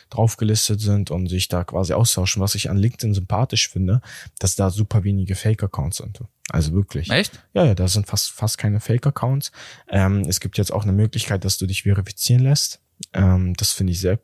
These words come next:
Speaker 1: cool. Und da kriegst du jetzt nicht wie auf Instagram, äh, X Y Z-Beleidigungen die ganze Zeit reingedrückt,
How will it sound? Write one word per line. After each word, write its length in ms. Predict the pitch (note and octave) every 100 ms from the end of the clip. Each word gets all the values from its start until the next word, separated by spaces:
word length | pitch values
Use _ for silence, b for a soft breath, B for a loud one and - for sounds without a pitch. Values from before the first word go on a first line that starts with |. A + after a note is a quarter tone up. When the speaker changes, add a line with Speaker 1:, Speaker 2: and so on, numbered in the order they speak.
| -
Speaker 1:
cool. 180 | A#2 C3 B B B B
Und 420 | - G2 G2+ F2
da 180 | G2 F#2
kriegst 380 | G2+ - G#2+ -
du 60 | G#2
jetzt 240 | G#2 -
nicht 180 | A2 -
wie 80 | F#2+
auf 140 | -
Instagram, 480 | G#2+ - G2 F#2+ F#2+ F2+ F2 F2 F2 - _
äh, 40 | -
X 180 | - -
Y 320 | - G2 F#2+
Z-Beleidigungen 720 | A#2+ - A#2+ A#2 A#2+ B2 B2
die 80 | A#2+
ganze 260 | A#2 A#2+
Zeit 120 | A2+ G#2+
reingedrückt, 460 | A#2+ A#2 A#2 C#3